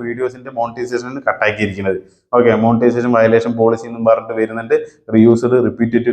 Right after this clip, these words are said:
കണ്ടന്റ് പറഞ്ഞിട്ടൊക്കെ മോണിറ്റൈസേഷൻ പോളിസി അവർ ചെയ്യുന്നുണ്ട്. അവർക്ക് എന്തെങ്കിലും ഒരു പോളിസി ഇട്ടിട്ട് അതിനെ ഇല്ലാണ്ടാക്കണം, അത്രയേ ഉള്ളൂ. അപ്പോൾ ഈ പതിനഞ്ചിന് ശേഷം നിങ്ങളുടെ ഒറിജിനൽ കണ്ടന്റ് ആയി തോന്നില്ല, അതുപോലെ തന്നെ നിങ്ങളുടെ, ഏഹ്,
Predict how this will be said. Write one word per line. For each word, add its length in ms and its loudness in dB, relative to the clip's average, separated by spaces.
കണ്ടന്റ് 360 0
പറഞ്ഞിട്ടൊക്കെ 380 0
മോണിറ്റൈസേഷൻ 500 -6
പോളിസി 300 -2
അവർ 120 6
ചെയ്യുന്നുണ്ട്. 460 4
അവർക്ക് 260 2
എന്തെങ്കിലും 280 2
ഒരു 140 2
പോളിസി 340 4
ഇട്ടിട്ട് 260 -2
അതിനെ 280 -2
ഇല്ലാണ്ടാക്കണം, 540 0
അത്രയേ 260 4
ഉള്ളൂ. 160 6
അപ്പോൾ 160 2
ഈ 40 6
പതിനഞ്ചിന് 400 2
ശേഷം 240 -4
നിങ്ങളുടെ 320 0
ഒറിജിനൽ 440 0
കണ്ടന്റ് 360 2
ആയി 120 4
തോന്നില്ല, 340 2
അതുപോലെ 340 2
തന്നെ 160 0
നിങ്ങളുടെ, 300 6
ഏഹ്, 160 0